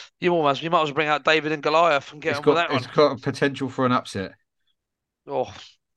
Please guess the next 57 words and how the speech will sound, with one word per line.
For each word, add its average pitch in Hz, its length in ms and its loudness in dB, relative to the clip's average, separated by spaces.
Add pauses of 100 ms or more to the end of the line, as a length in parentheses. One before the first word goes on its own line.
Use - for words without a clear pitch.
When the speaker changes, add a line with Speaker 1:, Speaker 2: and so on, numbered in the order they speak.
(300)
Speaker 1:
David 135 260 -6
and 131 80 -16
Goliath, 131 500 0
jump 143 160 -4
us 139 80 -6
Speaker 2:
Live 117 160 4
on 120 160 2
Speaker 1:
goalpost. 123 220 2
Speaker 2:
T - 0 -
V. 104 300 0 (1500)
Speaker 1:
Yeah, 214 460 4 (440)
I, 160 220 0 (260)
I'm, 160 240 0
I've 156 240 0
gotta 156 160 2
miss 143 260 -6
it. 135 160 -4 (140)
I'm 139 80 -8
gonna, 139 140 2
I'm 131 120 -2
gonna 135 140 -4
be 135 80 2
watching 139 380 -2
it, 131 180 -6 (340)
but 135 260 2
I'm 139 80 -4
gonna 131 140 0
Sky 135 260 2
Plus 127 360 -2
it. 113 180 -4 (800)
Obviously, 110 280 -2
Speaker 2:
I'm - 20 0
well 113 120 4
happy. - 200 -6
Speaker 1:
you 92 60 -2
Speaker 2:
I 92 40 -6
Speaker 1:
can, - 40 -16
Speaker 2:
don't 104 100 0
Speaker 1:
you 101 60 0
Speaker 2:
have 92 80 -6
Speaker 1:
can 127 80 -14
Speaker 2:
to, - 40 -4
Speaker 1:
plus 127 220 2
it 123 60 -2
on 120 120 -10
Virgin. 123 400 -2
I 139 60 -4
Speaker 2:
I - 40 2
Speaker 1:
haven't 110 180 0
Speaker 2:
don't - 0 -
Speaker 1:
got 117 60 2
Speaker 2:
have 139 60 -2
Speaker 1:
to 143 60 -2
Speaker 2:
to 139 60 6
go 139 140 6
Speaker 1:
go, 101 80 4
Speaker 2:
away. 95 240 2